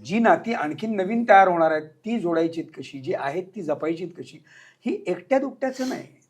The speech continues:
त्या दोघांनी मिळून ते सगळं करायचं असतं. म्हणजे काही काही वेळेला समजा माझ्या बहिणीबरोबर हिचं काहीतरी म-, मतमतांतर झालं, तर तिथे मी जाऊन आणखीन ते कसं, अ, दुरावा निर्माण होईल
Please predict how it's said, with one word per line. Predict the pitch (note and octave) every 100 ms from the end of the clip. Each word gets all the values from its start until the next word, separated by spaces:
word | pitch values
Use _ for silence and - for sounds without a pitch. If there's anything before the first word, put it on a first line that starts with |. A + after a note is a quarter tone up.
| -
त्या | G#3
दोघांनी | C#3 C#3 F#3+ C4+
मिळून | F#3+ E3+ G#3 G#3
ते |
सगळं | - C#3+ B2
करायचं | A#2 G#2 _
असतं. | - - _ _ - - _ C3+
म्हणजे | C#3 F3+
काही | G3+ F3
काही | F3+ F#3+
वेळेला | G3+
समजा | G#3 D#3 D#3 G3
माझ्या | C#3+ C#3
बहिणीबरोबर | F3 C#3 D3 G3+ G#3 G3+
हिचं | G3 G3
काहीतरी | G3 F#3 F#3 G3
म-, | F#3 - D3+ D3 C#3+ C#3+
मतमतांतर | D3 F3 E3 F3 E3+ F#3
झालं, | D#3+ C#3+ C#3 A#2+ - _ - _ -
तर | A#3+
तिथे | _ - E3 -
मी | C4 C#4+
जाऊन | B3+ B3
आणखीन | C4 D3+ C3+ - - D4+ D4 -
ते | C4+
कसं, | C4+ A#3+ B3+ B3
अ, | A#3+ A#3 F3+ F#3 D#3
दुरावा | F#3 G#3 G#3
निर्माण | G3 F#3+ G3
होईल | G3+ G#3